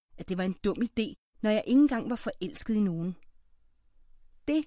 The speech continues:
var min første chance for at sige det med Kasper. Men den missede jeg. Da det så blev min fødselsdag, trak Helena og Julie mig med ud på toilettet. Resten af pigerne legede S P eller K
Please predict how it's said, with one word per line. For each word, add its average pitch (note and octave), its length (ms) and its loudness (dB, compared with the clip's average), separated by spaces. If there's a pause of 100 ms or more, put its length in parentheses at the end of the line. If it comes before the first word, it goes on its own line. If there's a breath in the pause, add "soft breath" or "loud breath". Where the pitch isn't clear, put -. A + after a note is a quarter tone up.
(100)
var C4+ 80 2
min B3+ 180 6
første G#3 360 -4
chance F3+ 360 -4
for F#3+ 140 -6
at F#3+ 80 -4
sige F3+ 200 -6
det F3+ 140 -4
med G3 100 -4
Kasper. D#3+ 420 -10 (920)
Men D#3+ 140 -2
den F3+ 260 -6
missede D#3+ 360 -6
jeg. D#3 120 -8 (2000)
Da C4+ 80 4
det C4+ 120 4
så E4 120 2
blev D#4+ 140 4
min D4+ 140 8
fødselsdag, G#3 680 -4
trak G3+ 220 -6
Helena G3 460 -2
og A3 60 -4
Julie A#3 300 2
mig A#3+ 160 6
med G3+ 220 2
ud G#3 140 -6
på - 120 -10
toilettet. E3 580 -6 (800)
Resten F#3 360 0
af - 140 -8
pigerne G#3+ 340 2
legede A3 400 0
S - 100 -8
P - 100 -6
eller A3+ 300 -2
K - 340 -6